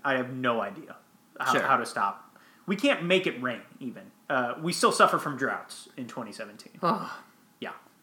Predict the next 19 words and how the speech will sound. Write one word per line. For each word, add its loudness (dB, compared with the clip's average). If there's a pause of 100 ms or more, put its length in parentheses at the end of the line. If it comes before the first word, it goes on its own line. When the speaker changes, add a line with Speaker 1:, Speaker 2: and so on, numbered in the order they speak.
(180)
Speaker 2:
Well. 2 (100)
Speaker 1:
Here's 4
what 4
we 2
can 2
do. 2
We -4
can 2
pull 2
moisture 4
out 10
of 2
the -2
air. 2 (160)
That's, -4
that's -6
fascinating. -2
Speaker 2:
Okay. 4
Speaker 1:
Yeah. 4